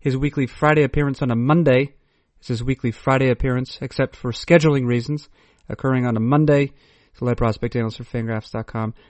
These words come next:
Kiley McDaniel. As he does during, uh, each of his appearances in the program, Kiley McDaniel, during this edition of SAME, uh, analyzes all prospects of particular note this week, the start of the,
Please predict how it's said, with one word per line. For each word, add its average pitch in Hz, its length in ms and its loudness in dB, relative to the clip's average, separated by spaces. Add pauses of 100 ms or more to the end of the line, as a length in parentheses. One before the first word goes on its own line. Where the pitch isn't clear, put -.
(120)
Kiley 120 220 0
McDaniel. 113 580 0 (540)
As 123 80 -4
he 123 60 0
does 143 200 4
during, 120 380 -4
uh, 117 160 -10 (100)
each 123 160 -8
of 113 80 -6
his 110 140 -6
appearances 113 420 -6
in 110 80 -8
the 107 60 -8
program, 127 320 0 (320)
Kiley 120 260 -2
McDaniel, 117 480 -4
during 120 280 -4
this 180 360 2
edition 120 420 -6
of 113 140 -10
SAME, 143 380 -4 (360)
uh, 120 120 -6 (100)
analyzes 131 560 -2
all 113 100 -4
prospects - 580 -8
of - 100 -16
particular 131 340 -8
note 120 220 -4
this - 240 -2
week, 143 240 -6 (200)
the 143 80 -10
start 160 480 0
of 131 300 -8
the, 131 300 -6